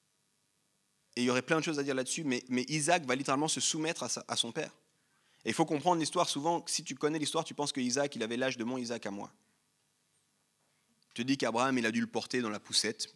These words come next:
bugaboo. Comment,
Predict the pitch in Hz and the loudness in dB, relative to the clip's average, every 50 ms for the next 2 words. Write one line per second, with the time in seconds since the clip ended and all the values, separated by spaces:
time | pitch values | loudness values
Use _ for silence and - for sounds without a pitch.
0 | _ _ - 107 107 107 107 104 98 104 110 - - - _ _ _ _ _ _ | _ _ -2 0 0 2 2 0 0 -2 -4 -6 -8 -14 _ _ _ _ _ _
1 | _ _ _ _ _ _ _ _ _ - - - - - - - - - - _ | _ _ _ _ _ _ _ _ _ -20 -20 -20 -20 -20 -20 -20 -20 -20 -20 _
2 | _ - _ _ _ _ _ _ _ _ _ _ _ _ _ _ _ _ - - | _ -20 _ _ _ _ _ _ _ _ _ _ _ _ _ _ _ _ -20 -20
3 | _ _ _ _ - - 180 185 156 | _ _ _ _ 0 2 4 6 4